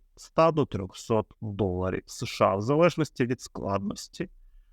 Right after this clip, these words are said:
вашої кримінальної справи та кримінального провадження. Також я надаю юридичні консультації в сфері податкового права,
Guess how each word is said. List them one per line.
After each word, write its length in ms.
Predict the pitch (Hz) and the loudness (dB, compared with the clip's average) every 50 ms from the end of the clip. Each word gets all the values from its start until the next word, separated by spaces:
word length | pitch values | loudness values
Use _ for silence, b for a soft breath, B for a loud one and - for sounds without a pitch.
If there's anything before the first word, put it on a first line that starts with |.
| _ - | _ -4
вашої 480 | 101 104 113 120 131 - - - 123 | 2 6 8 8 8 6 4 0 -2
кримінальної 840 | 110 - - 101 92 92 92 90 90 87 87 87 87 85 85 85 82 - | -2 -2 -4 -2 0 0 0 0 0 0 -2 -2 -4 -6 -8 -8 -10 -12
справи 420 | - - - - 95 104 127 151 | -14 -10 -6 -2 4 4 4 4
та 180 | - - 156 - | 4 2 -4 -2
кримінального 800 | - - 95 87 87 85 87 82 78 - - 78 - 90 92 | 0 -2 -2 0 0 -2 -2 -4 -6 -10 -14 -14 -10 -10 -8
провадження. 720 | - - 143 151 131 147 147 107 - - - - - _ _ _ _ - - - - _ _ - _ - - _ _ _ _ - - _ _ _ _ _ _ _ _ | -4 -2 -2 -2 0 -2 -4 -4 -4 -6 -12 -14 -16 _ _ _ _ -20 -20 -20 -20 _ _ -20 _ -20 -20 _ _ _ _ -20 -20 _ _ _ _ _ _ _ _
Також 460 | - 175 170 151 - 131 107 - - | 2 4 4 4 2 0 -8 -6 -2
я 320 | 127 131 147 139 123 117 113 | 2 4 6 6 6 4 4
надаю 460 | 117 120 117 110 127 127 123 123 110 | 2 2 2 0 0 2 2 0 0
юридичні 640 | 101 107 113 120 123 127 160 165 - - 139 120 | 0 0 0 -2 0 0 -2 -2 -2 -2 -4 -4
консультації 960 | - - 101 95 90 - - 101 87 85 - - 90 95 101 110 - - 95 95 | -4 -4 -6 -8 -8 -8 -8 -8 -8 -6 -4 -2 -2 0 0 0 -2 -4 -6 -6
в 40 | - | -6
сфері 440 | - - - - 110 98 92 87 | -8 -4 0 2 2 4 4 2
податкового 800 | - - - 90 85 90 85 - - - 101 90 85 82 82 82 82 | 0 0 -2 -2 -2 -2 -4 -4 -4 -4 -2 -2 0 -2 -2 -4 -6
права, 560 | _ - - 90 85 82 85 98 127 - - | _ -10 -8 -6 -6 -4 -4 -4 -4 -4 -6